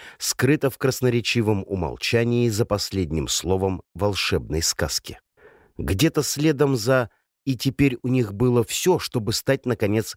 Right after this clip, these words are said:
счастливыми". Или за "удалец на той царевне женился и раздиковинную пирушку сделал".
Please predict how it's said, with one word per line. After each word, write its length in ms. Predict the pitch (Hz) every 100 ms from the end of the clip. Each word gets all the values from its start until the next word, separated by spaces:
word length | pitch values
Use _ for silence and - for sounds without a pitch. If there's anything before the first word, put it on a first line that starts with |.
| -
счастливыми". 880 | - - 123 - 113 90 62 - _ _ _ _ -
Или 360 | 117 117 117
за 480 | 95 87 95 90 76 _ _ -
"удалец 640 | 120 98 107 113 110 -
на 120 | 104 98
той 220 | 110 101
царевне 580 | - 90 95 87 82 76
женился 720 | 67 62 110 135 - 131 113 - - -
и 100 | 147
раздиковинную 1040 | 147 131 101 131 - 143 127 123 113 104 92
пирушку 580 | - 78 95 - - 90
сделал". 600 | 67 58 82 67 58